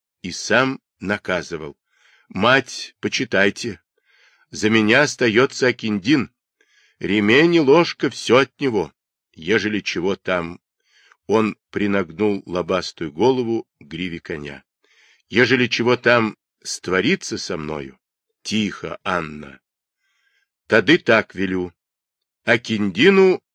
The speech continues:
оставляю кузницу, Петру — другого коня,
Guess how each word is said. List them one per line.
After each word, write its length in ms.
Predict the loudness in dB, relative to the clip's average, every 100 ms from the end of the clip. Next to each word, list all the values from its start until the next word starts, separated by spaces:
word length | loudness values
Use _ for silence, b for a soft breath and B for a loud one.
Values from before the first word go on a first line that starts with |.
| _ -4
оставляю 680 | -4 -2 -2 2 2 2 0
кузницу, 720 | -4 -6 -4 -6 -4 -6 -6 _ _ _ _ _ _ _
Петру — 600 | -2 0 4 6 4 0 _
другого 520 | -8 -6 0 2 2 0
коня, 500 | -4 0 2 2